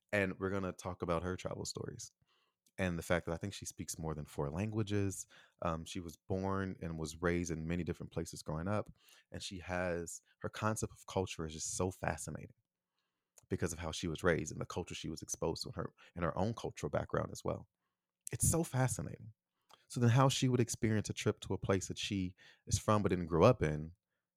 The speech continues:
is interesting to, to explore, to know about. And again, that is the part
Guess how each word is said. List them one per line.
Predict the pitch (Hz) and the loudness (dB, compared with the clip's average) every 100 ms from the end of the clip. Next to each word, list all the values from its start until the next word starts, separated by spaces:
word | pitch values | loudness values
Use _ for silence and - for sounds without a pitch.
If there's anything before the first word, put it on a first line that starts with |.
| _ _ _ | _ _ _
is | 113 98 | -2 0
interesting | 110 117 - 98 | -2 -2 -4 -4
to, | - _ _ _ _ - | -8 _ _ _ _ 2
to | 117 | 2
explore, | - - - - - _ _ _ _ _ _ | 2 0 0 0 -6 _ _ _ _ _ _
to | - | 4
know | 139 196 | 6 4
about. | - - _ _ _ _ _ _ _ _ _ _ _ _ _ | 0 -4 _ _ _ _ _ _ _ _ _ _ _ _ _
And | 123 | 6
again, | 117 87 - | 6 4 -2
that | 98 107 123 139 - | 4 10 12 10 6
is | 110 95 | 2 2
the | - | 2
part | - 90 | 6 6